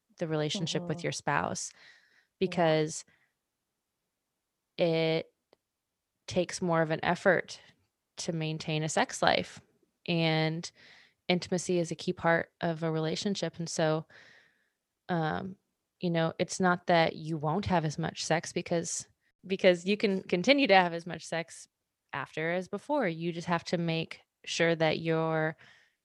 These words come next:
Speaker 1: prioritizing the aspects of your relationship that are important to you. My husband and I
Speaker 2: Mm-hmm.
Speaker 1: went somewhere today.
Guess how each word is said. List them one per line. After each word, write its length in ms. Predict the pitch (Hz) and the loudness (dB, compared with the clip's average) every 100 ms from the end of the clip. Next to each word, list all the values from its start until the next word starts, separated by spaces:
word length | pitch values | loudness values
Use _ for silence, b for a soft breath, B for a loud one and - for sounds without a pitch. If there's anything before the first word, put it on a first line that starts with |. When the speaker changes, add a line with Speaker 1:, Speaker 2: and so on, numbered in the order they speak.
| _ - | _ -4
Speaker 1:
prioritizing 1300 | - 175 175 180 180 180 165 160 160 151 156 170 190 | 6 8 8 4 2 0 0 -2 -2 -2 -4 -8 -12
the 160 | 170 165 | -4 2
aspects 440 | 151 147 - 165 - | 2 2 -4 -2 -2
of 120 | 156 | 0
your 120 | 156 | 0
relationship 580 | 156 151 - 165 - 156 | 0 0 -4 -4 -2 0
that 120 | 156 | 0
are 60 | 151 | 0
important 420 | 147 151 - - | 0 0 0 -2
to 100 | - | -4
you. 260 | - 185 - | -4 -4 -6
My 80 | 180 | -4
husband 340 | 156 170 - 160 | -2 -2 -2 -2
and 120 | 160 | -2
I 220 | 151 147 | -2 -4
Speaker 2:
Mm-hmm. 100 | 175 B B B B B _ - | -6 B B B B B _ 2
Speaker 1:
went 200 | 170 - | 2 4
somewhere 360 | 180 170 165 | 2 4 2
today. 600 | 160 160 175 190 - 196 | 2 4 6 6 2 -2